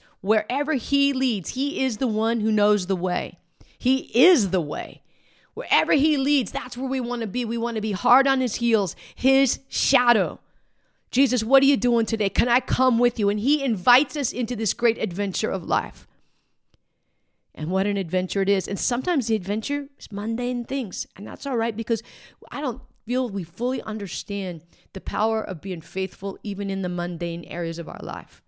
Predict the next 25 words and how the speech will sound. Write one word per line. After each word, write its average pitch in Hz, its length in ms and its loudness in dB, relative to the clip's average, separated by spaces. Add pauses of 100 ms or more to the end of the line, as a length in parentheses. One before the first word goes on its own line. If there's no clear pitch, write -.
(380)
Someday 190 380 -2
I 160 80 -4
think 170 260 -8 (320)
God 175 160 -4
will 170 60 -6
make 165 220 -8
that 160 140 -8
known 156 220 -8
to 165 140 -8
us. 156 300 -10 (800)
But - 140 -18
sometimes 277 680 0 (140)
he'll 247 100 2
surprise - 480 -2
us - 160 -6
with 202 120 -4
things 208 280 -4
we 208 100 -4
didn't 208 220 -6
see - 180 -6
coming. 196 380 -10 (1000)
But 185 120 -6
the 185 40 -8
reality 202 680 0
is, 208 280 -6